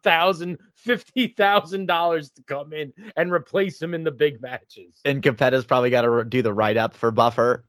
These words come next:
Speaker 2: you know? And
Speaker 1: Yeah.
Speaker 2: he's probably, 'cause Buffer doesn't know anyone. He doesn't
Speaker 1: Yeah,
Speaker 2: know
Speaker 1: exactly.
Speaker 2: who anyone is. He's
Speaker 1: Yeah,
Speaker 2: gotta
Speaker 1: exactly.
Speaker 2: tell him, you know? So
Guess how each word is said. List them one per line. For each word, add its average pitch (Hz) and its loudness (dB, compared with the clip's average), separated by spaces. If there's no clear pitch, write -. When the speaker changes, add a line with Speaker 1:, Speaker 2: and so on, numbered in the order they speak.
Speaker 2:
you 156 -4
know? 135 2
And 127 -4
Speaker 1:
Yeah. 190 4
Speaker 2:
he's 151 0
probably, 143 2
'cause 143 0
Buffer 165 4
doesn't 143 2
know 127 4
anyone. 110 -2
He 135 -2
doesn't 139 4
Speaker 1:
Yeah, 131 -4
Speaker 2:
know 131 6
Speaker 1:
exactly. 127 2
Speaker 2:
who 127 4
anyone 123 0
is. 120 0
He's 123 -4
Speaker 1:
Yeah, 117 -2
Speaker 2:
gotta 123 4
Speaker 1:
exactly. 135 -10
Speaker 2:
tell 120 2
him, 104 -8
you 143 0
know? 127 4
So 117 0